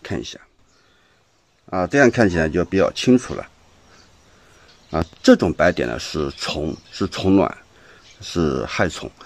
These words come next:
啊，常见的，呃，就是像，像我手上这个呢，就是介壳虫的虫卵。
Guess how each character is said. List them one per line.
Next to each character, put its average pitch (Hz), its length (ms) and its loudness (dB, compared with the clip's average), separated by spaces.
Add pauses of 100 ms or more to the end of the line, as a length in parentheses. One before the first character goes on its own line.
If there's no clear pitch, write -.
(160)
啊， 67 160 -6
常 85 240 -2
见 95 160 2
的， 78 260 0
呃， 62 220 -4
就 - 100 -10
是 55 220 -10
像， - 220 -2 (220)
像 127 180 2
我 90 100 0
手 - 180 -6
上 101 160 0
这 95 120 -2
个 82 80 0
呢， 60 100 -4
就 87 140 -8
是 76 200 -6 (200)
介 113 160 6
壳 - 280 -8
虫 80 240 -8
的 76 220 -4
虫 82 180 -8
卵。 69 120 -8